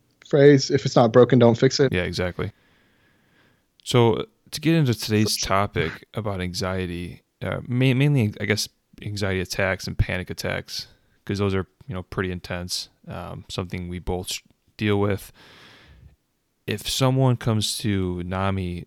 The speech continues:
Speaker 2: d-, is this pretty common? People bringing up, like, you know, "How do I help with my panic attacks?" You know,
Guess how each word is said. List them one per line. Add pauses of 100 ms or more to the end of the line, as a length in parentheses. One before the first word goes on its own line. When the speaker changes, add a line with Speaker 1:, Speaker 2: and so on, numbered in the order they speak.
(160)
Speaker 2:
d-, (800)
is
this
pretty
common?
People
bringing
up,
like,
you
know,
"How
do
I
help
with
my
panic
attacks?"
You
know,